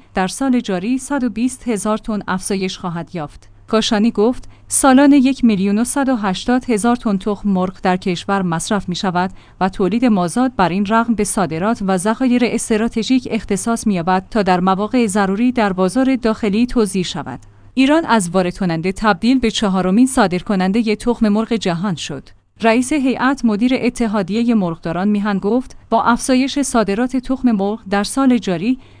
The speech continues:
در حالی که ایران جایگاهی در میان صادرکنندگان این محصول نداشت، به جمع چهار کشور اول صادرکنندهٔ تخم مرغ جهان پیوسته است."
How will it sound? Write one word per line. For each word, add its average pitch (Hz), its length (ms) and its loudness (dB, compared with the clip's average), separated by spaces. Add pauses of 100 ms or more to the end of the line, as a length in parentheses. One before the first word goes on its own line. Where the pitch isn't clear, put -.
(140)
در 196 160 4
حالی 262 340 2
که 262 120 -2
ایران 202 340 0
جایگاهی 226 500 0
در 220 180 0
میان 226 360 2
صادرکنندگان 175 1000 -4
این 202 220 -2
محصول 233 500 2
نداشت، 175 360 -4
به 190 120 -2
جمع 190 240 0
چهار 208 420 -4
کشور 226 460 -2
اول 208 400 0
صادرکنندهٔ 185 960 -2
تخم 254 360 0
مرغ 185 320 0
جهان 202 440 -4
پیوسته 180 480 -4
است." 139 280 -12